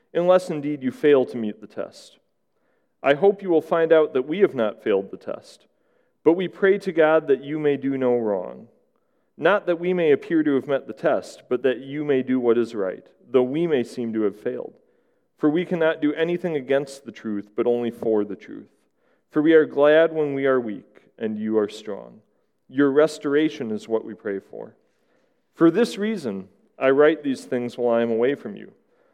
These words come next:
that when I come, I may not have to be severe in my use of the authority that the Lord has given me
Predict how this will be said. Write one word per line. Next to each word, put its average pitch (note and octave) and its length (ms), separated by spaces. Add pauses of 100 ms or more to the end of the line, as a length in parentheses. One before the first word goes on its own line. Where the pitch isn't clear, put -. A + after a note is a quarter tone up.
(180)
that C#3+ 160
when D#3 140
I C#3 120
come, C3 560
I B2 100
may B2 140
not C3+ 240
have C#3+ 200
to E3 80
be C3 120
severe B2+ 520
in A#2+ 120
my A2 100
use A#2 380
of A#2 80
the A#2 140
authority B2+ 580
that A2+ 180
the A2 140
Lord A#2 280
has A2+ 200
given B2 280
me A2+ 280